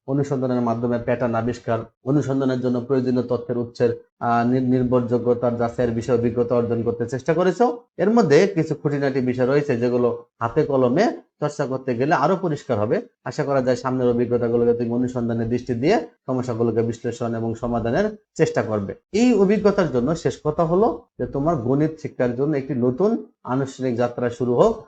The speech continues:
গাণিতিক অনুসন্ধান দিয়ে। তাহলে তোমাকে কি করতে হবে? গাণিতিক অনুসন্ধান, গাণিতিকভাবে অনুসন্ধান করতে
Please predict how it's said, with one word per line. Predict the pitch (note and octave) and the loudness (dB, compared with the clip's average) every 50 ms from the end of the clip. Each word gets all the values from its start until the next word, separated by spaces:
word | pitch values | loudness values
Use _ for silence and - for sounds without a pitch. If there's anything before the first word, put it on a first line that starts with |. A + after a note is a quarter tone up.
| _ _ - | _ _ -4
গাণিতিক | A#2+ A#2+ C3+ C3+ B2+ C3+ B2 - | -2 0 0 0 -2 -4 -4 -4
অনুসন্ধান | A#2 A2+ A#2 A2+ - A#2 A2+ A2 A2 A2 G#2+ | -4 -4 -4 -4 -4 -4 -4 -4 -4 -4 -4
দিয়ে। | G#2 G#2 G2+ G#2+ - _ _ _ | -4 -4 -6 -6 -10 _ _ _
তাহলে | - D3 D#3 | -6 -4 -2
তোমাকে | D3 C#3+ C3+ C3+ C3+ | -2 -2 -2 -2 -2
কি | C#3 C3+ | -2 -2
করতে | D#3 D3+ E3+ | -2 0 0
হবে? | F#3+ G3+ A#3+ C#4 D#4+ - - _ _ _ - | 2 2 2 2 0 -4 -8 _ _ _ -2
গাণিতিক | B2 C3 C#3+ C#3+ C3 C3+ C3+ A2+ | 0 0 0 0 -2 -4 -4 -4
অনুসন্ধান, | A#2+ A#2 A#2 A#2+ A#2+ - A#2+ A#2+ A#2 B2+ B2+ B2 | -2 -2 -2 -2 -4 -4 -4 -4 -2 -2 -4 -2
গাণিতিকভাবে | A2 B2 B2 C3+ C#3 C3+ C#3 C3 A#2+ A#2+ B2 C3+ D#3+ | 0 0 0 0 0 0 -2 -2 0 0 2 2 4
অনুসন্ধান | D#3+ B2+ A#2+ A#2+ - A#2+ A#2 A#2+ A#2 | 4 2 2 0 -2 -2 0 0 0
করতে | A2 A#2+ A#2+ A#2+ - G3+ A#3+ C#4 | 0 -2 -2 0 2 2 4 4